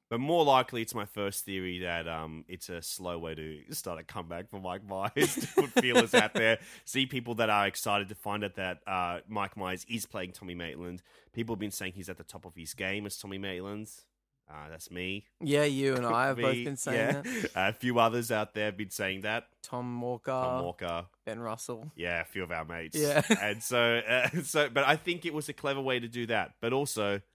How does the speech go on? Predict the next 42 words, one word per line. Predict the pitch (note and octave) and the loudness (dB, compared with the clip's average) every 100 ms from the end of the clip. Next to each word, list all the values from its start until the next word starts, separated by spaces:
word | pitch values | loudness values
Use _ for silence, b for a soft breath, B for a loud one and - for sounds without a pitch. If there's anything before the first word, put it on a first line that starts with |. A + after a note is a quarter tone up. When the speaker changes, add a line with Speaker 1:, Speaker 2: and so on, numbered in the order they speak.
| _ | _
Speaker 1:
I'm | G#2+ A#2 A2 | 0 0 0
suspicious | - A#2 - A#2+ A#2 G2+ | -6 -6 -4 -4 -4 -6
of | G#2 F#2+ | -8 -6
Will | F2 | -6
Arnett. | E2+ D#2 C#2+ _ _ _ - - | -8 -10 -14 _ _ _ -8 0
Speaker 2:
Okay, | F3 C#3+ | 4 4
so | A#2 D#3 | 4 2
do | D3+ | 2
you | F#3 | 0
think | A3 F#3+ | 0 2
Will | E3+ E3+ | 4 4
Arnett, | D#3+ D3+ D3 C#3+ - _ _ | 4 4 4 2 -4 _ _
uh, | C#3+ C3+ C3 B2+ B2 - | 2 4 4 4 2 0
is | B2+ | -4
lying | B2 A#2+ A#2 C3+ D#3+ | 0 0 2 2 0
to | - D#3 | 0 -2
us | C3 | -2
when | D3+ | -2
he | D3 | -2
says | C3+ C#3 C3+ | 0 0 0
he | D3 | -2
was | B2+ A#2 | -4 -4
shocked | - A#2+ A#2+ - - - - | -2 -2 -2 -6 -14 -8 -4
that, | B2+ - - | -4 -6 -10
to | C3 | -6
find | - C3 C3 | 2 4 4
out | C3 | 2
that | C3 - | -2 -4
Tommy | C3+ B2+ | -2 0
Maitland | B2+ B2+ C3 | 0 -2 -4
was | C3 | -6
played | - B2+ B2+ | -4 -4 -2
by | B2 B2+ | -2 -2
Mike | B2 B2 | -2 -4
Myers? | B2 B2+ C#3 - _ | -4 -6 -8 -14 _
Speaker 1:
Well, | A#2 | -10
can | A#2 D3 | -8 -6
I | E3+ | -6
put | D#3+ | -6
it | B2 | -8
to | - | -6
you? | F#2 D#2+ A1 | -6 -6 -10